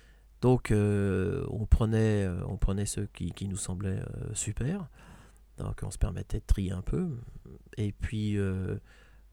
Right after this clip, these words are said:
euh, au début, les animateurs étaient bien sûr, euh, ceux qui,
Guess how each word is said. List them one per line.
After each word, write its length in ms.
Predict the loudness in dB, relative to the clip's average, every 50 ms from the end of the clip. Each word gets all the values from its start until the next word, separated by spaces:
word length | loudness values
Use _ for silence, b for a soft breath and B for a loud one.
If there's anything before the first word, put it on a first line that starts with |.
| -14 -10
euh, 180 | -8 -6 -6 -4 -6 -6 -6 -8 -8 -8 -8 -8 -8 -8 -8 -8 -10 -10 -10 -12 -12 -14 -14 -10 -6
au 100 | -4 -2
début, 320 | 0 0 2 4 4 4 4
les 220 | 4 2 -2 -2
animateurs 500 | -2 -2 -4 -4 -4 -4 -2 -2 -2 -2
étaient 180 | -2 -4 -4 -4
bien 140 | -4 -4
sûr, 320 | -4 -4 -4 -4 -4 -4 -6 -8
euh, 200 | -8 -6 -8 -8 -8 -8 -8
ceux 220 | -8 -6 -6 -6
qui, 520 | -8 -8 -10 -10 -8 -8 -8 -10 -10 -12